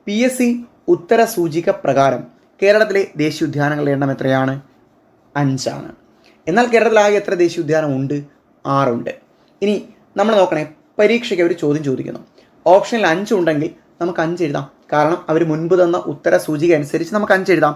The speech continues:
പക്ഷേ അഞ്ച് ഇല്ലാത്തൊരു സമയത്ത് നമ്മൾ ഏത് തന്നെ എഴുതണം? ആറ് തന്നെ എഴുതണം.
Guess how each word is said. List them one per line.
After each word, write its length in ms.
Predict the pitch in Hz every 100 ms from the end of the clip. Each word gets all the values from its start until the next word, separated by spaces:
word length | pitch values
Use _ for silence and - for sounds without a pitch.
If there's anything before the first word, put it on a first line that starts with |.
| -
പക്ഷേ 460 | - - _ - 240
അഞ്ച് 300 | 180 214 247
ഇല്ലാത്തൊരു 480 | 214 226 269 269 220
സമയത്ത് 420 | 196 156 143 214 - _ -
നമ്മൾ 180 | 147 156
ഏത് 340 | 143 160 175
തന്നെ 140 | 156 175
എഴുതണം? 340 | 151 156 156 - - _
ആറ് 240 | 143 151 156
തന്നെ 120 | 151 139
എഴുതണം. 220 | 131